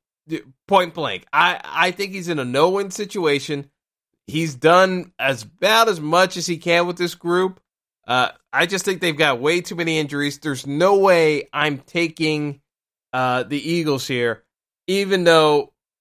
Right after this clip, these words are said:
Seattle is turning to Marshawn Lynch, uh, a year and a half out of retirement, uh, and throw him back into the league, uh, as essentially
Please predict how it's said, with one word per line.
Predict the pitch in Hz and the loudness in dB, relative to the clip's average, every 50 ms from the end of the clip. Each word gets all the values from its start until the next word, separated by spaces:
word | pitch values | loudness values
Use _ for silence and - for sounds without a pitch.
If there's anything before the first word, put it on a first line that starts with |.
| _ - | _ -16
Seattle | - - 180 170 165 180 185 185 175 165 160 - | -10 -4 -2 2 4 4 4 4 4 2 0 -2
is | - 151 143 135 - | -4 -8 -8 -8 -6
turning | - 180 175 175 175 175 160 | -4 -2 0 0 0 -2 -4
to | - 165 151 147 147 143 139 127 - _ _ _ _ _ - | -4 -2 -2 -2 -2 -2 -4 -6 -10 _ _ _ _ _ -12
Marshawn | 120 120 139 160 180 180 - 202 185 180 175 175 175 | -4 2 4 4 4 4 2 2 2 2 2 2 0
Lynch, | 175 160 147 143 139 - - - _ _ _ _ _ _ - | 0 2 2 0 -2 -4 -10 -16 _ _ _ _ _ _ -6
uh, | 127 123 123 123 123 123 123 - - - | -4 -2 -2 0 0 -2 -2 -4 -6 -6
a | 127 135 | -6 -4
year | 131 139 165 180 190 | -2 2 2 4 4
and | 185 170 | 4 2
a | 147 | 2
half | 131 185 151 156 156 - _ _ _ _ | 0 0 -2 -4 -4 -8 _ _ _ _
out | 143 151 156 156 | -2 0 0 0
of | 151 143 139 156 | 0 -2 -4 -8
retirement, | 147 139 - 175 151 156 151 139 123 123 127 123 117 - _ _ _ _ _ _ _ _ _ - | -10 -4 0 2 2 2 2 0 -2 -4 -6 -8 -10 -12 _ _ _ _ _ _ _ _ _ -2
uh, | 123 127 123 - | 0 0 0 0
and | - 143 131 | -2 -4 -2
throw | 131 147 156 165 | 0 4 4 4
him | 160 143 | 6 4
back | 160 156 151 143 | 4 2 2 2
into | 147 151 135 160 151 | -2 -4 -6 -6 -6
the | 139 | -4
league, | 139 143 151 151 143 131 123 120 113 104 - _ _ _ _ _ _ _ _ | -4 -2 -2 -2 -2 -2 -2 -4 -6 -10 -14 _ _ _ _ _ _ _ _
uh, | 117 123 120 117 113 107 - _ _ - | -2 0 2 2 2 0 -2 _ _ -2
as | 120 131 139 135 123 113 - - _ _ _ _ _ _ _ _ _ _ _ _ _ - | 0 2 2 0 -2 -8 -18 -20 _ _ _ _ _ _ _ _ _ _ _ _ _ -10
essentially | 139 - - - 208 185 - 170 165 151 147 143 139 139 135 - | -6 -2 0 0 0 0 0 -2 0 0 0 0 -2 -2 -4 -6